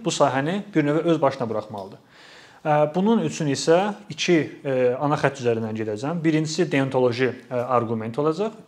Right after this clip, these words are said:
Ə, yəni iddia edəcəm ki, dövlət mədəniyyətə müdaxilə etməməlidir,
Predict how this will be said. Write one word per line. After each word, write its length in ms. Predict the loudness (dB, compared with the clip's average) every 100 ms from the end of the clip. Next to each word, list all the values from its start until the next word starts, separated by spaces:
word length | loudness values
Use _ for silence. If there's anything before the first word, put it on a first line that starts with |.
| _
Ə, 240 | -6 -4 -2 -2
yəni 240 | -2 -2
iddia 240 | -2 4 4
edəcəm 360 | 4 0 -4
ki, 180 | -4 -6 -6 -12 -20 -20 0
dövlət 320 | 4 4 4
mədəniyyətə 400 | 2 2 2 0
müdaxilə 420 | -2 0 0 0 -2
etməməlidir, 560 | 0 0 2 2 0